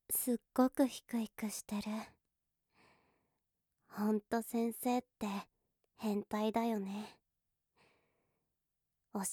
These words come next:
え子にお尻舐めさせながら手こきしろって。もう。最初に頼まれた時は、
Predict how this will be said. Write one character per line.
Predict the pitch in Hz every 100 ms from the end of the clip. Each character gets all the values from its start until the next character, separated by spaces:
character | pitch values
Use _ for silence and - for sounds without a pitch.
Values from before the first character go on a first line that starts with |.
| 220 214
え | 214
子 | 214
に | 214 214
お | 208
尻 | 208 233 233
舐 | 220 214
め | 220
さ | 220 226
せ | 247
な | 233 233
が | 233
ら | 208 180
手 | 190
こ | - 190 -
き | 226
し | - 240
ろ | 247
っ | - _
て。 | - 190 - _ _ _ _ _ _ _
も | 208 180
う。 | 175 - - _ _ _ _ - - - - _ _ _ _ _ _ _
最 | - 208 196 202
初 | 220
に | 214 208
頼 | 202 202
ま | 214 233
れ | 240
た | -
時 | 190 185 - 214
は、 | 196 185